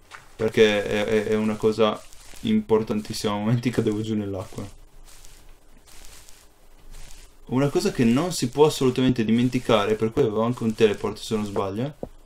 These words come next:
Eh, vabbè, a parte il piano di sotto. Ah, è questo, queste tettoie dell'orto. Che ho fatto, eh, anche là tantissimi episodi fa. Tantissimi episodi fa.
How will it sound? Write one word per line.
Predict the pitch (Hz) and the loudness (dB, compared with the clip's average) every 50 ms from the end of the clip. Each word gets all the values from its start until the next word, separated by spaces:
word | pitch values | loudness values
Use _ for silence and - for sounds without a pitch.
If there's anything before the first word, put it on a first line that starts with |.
| _ _ _ - - - - - - - | _ _ _ -14 -14 -14 -18 -20 -20 -8
Eh, | - 113 110 | -4 -4 -2
vabbè, | - 113 113 113 135 | 2 2 4 4 6
a | 135 117 | 4 4
parte | - 131 139 - - - | 4 0 0 2 0 0
il | - | 0
piano | - 123 113 113 107 107 101 | 2 2 2 2 2 0 0
di | 101 104 107 | -2 -2 -4
sotto. | - - - - 131 | -4 -8 -4 2 4
Ah, | 156 170 170 | 6 6 6
è | 160 147 | 6 4
questo, | - 156 147 - 165 156 156 156 151 151 151 147 147 147 147 - - - - - - - | 2 -4 -4 0 2 4 6 8 8 8 8 6 4 -2 -6 -8 -12 -16 -20 -20 -18 -6
queste | - - 143 147 156 | -4 -2 -2 0 0
tettoie | 147 - 147 - - 170 165 165 | 0 0 0 2 2 2 4 4
dell'orto. | 160 165 147 151 147 120 110 107 110 110 - 120 113 117 123 - - - - - - - - - - - - | 4 4 6 8 10 10 10 8 6 4 2 0 0 0 -2 -4 -10 -14 -18 -18 -20 -20 -20 -20 -20 -20 -4
Che | - - | -2 0
ho | 127 | 6
fatto, | - 147 143 - - 156 147 143 139 135 135 135 131 131 127 127 127 127 123 123 123 123 123 120 120 117 113 113 117 | 8 8 8 8 10 10 12 12 12 8 6 6 6 6 8 8 8 6 6 6 6 6 6 4 4 4 4 4 4
eh, | 131 131 | 2 0
anche | 120 107 110 110 - 127 | 0 0 0 2 2 4
là | 110 117 123 120 107 104 101 107 110 107 - | 6 6 6 6 6 6 4 2 0 -4 -6
tantissimi | - - 110 104 104 - 123 120 - - 127 117 | -2 -2 -2 0 0 -2 -4 -6 -2 0 0 0
episodi | 107 104 - 107 107 110 107 104 | 0 0 -2 -4 -2 -2 -2 -2
fa. | 104 - - 104 101 104 - | -4 -4 -6 -6 -6 -8 -8
Tantissimi | - - 110 107 107 107 - 120 120 - - - 120 113 | -8 -4 -4 -2 -4 -4 -4 -6 -8 -6 -4 -2 -2 -2
episodi | 107 - - 104 107 104 104 | -2 -2 -4 -4 -4 -4 -4
fa. | 104 - - 107 101 104 | -6 -8 -8 -8 -10 -10